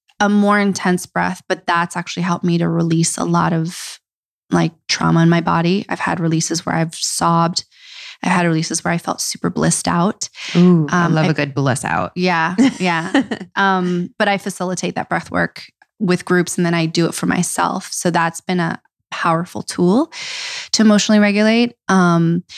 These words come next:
Speaker 1: other ways, if I'm stuck looping in my mind and in this state of stress or anxiety, I will put pen to paper. I will get the thought down. 'Cause once you dump it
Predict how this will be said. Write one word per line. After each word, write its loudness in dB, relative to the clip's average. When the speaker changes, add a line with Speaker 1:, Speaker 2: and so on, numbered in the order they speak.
Speaker 1:
other 2
ways, 4
if 2
I'm 4
stuck -4
looping 2
in 0
my 0
mind -2
and 4
in 4
this 4
state 0
of 2
stress -2
or -2
anxiety, 2
I -2
will -4
put -10
pen -6
to -14
paper. -8
I 0
will 4
get 0
the -2
thought -2
down. -4
'Cause 2
once 2
you 2
dump 2
it 2